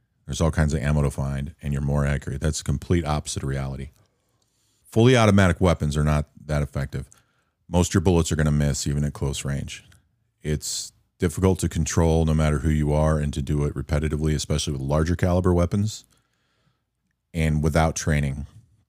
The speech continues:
So it's easier to shoot, like, a full auto M P five, which is a nine millimeter, than it is to shoot a full auto A K forty-seven. Of course, if you've never been trained or nobody told you anything about M P five, you might have an issue controlling it when you first pick it up.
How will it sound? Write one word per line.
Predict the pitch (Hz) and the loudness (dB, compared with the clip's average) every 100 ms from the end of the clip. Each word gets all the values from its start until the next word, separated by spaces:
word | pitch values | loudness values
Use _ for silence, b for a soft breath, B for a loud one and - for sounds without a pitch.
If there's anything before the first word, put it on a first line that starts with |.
| _ _ _ _ | _ _ _ _
So | 101 104 | 0 2
it's | 92 | 4
easier | 110 120 120 | 4 6 6
to | 92 | 4
shoot, | - 98 95 82 | 2 4 4 4
like, | 85 80 76 | 4 4 2
a | 78 | -2
full | - 95 | 0 2
auto | 87 82 80 | 4 2 2
M | 82 | 0
P | 80 | 0
five, | 76 - 80 73 71 | -2 -2 0 0 -2
which | 71 | -4
is | 71 | -4
a | |
nine | 73 71 | -2 -2
millimeter, | 78 82 71 69 71 | 0 0 -2 -2 -2
than | 69 | -2
it | 69 | -4
is | 69 69 | -4 -6
to | - | -8
shoot | - | -8
a | 69 | -6
full | - 69 | -6 -6
auto | 71 69 | -4 -4
A | 69 | -4
K | - | -6
forty-seven. | 69 69 65 - 101 73 | -8 -10 -4 2 2 0
Of | - - _ _ _ _ _ | -6 -18 _ _ _ _ _
course, | 82 76 | -4 -2
if | 80 | 0
you've | 82 | 2
never | 87 82 76 | 4 4 2
been | 76 | 0
trained | 73 98 90 85 | 0 2 2 2
or | 80 | 2
nobody | 76 76 | 0 -2
told | 73 92 80 | -2 0 0
you | |
anything | 78 73 | 0 0
about | 73 | 0
M | 73 | 0
P | 73 | -2
five, | 73 73 73 | -4 -4 -2
you | 76 | -2
might | 78 76 | -2 -2
have | 73 | -2
an | 76 | -2
issue | 73 - | -4 -4
controlling | 67 - 78 76 | -6 -2 0 0
it | 71 | -2
when | 71 | -6
you | |
first | 69 69 - | -8 -8 -6
pick | 69 | -6
it | 71 | -2
up. | 82 - | -2 -4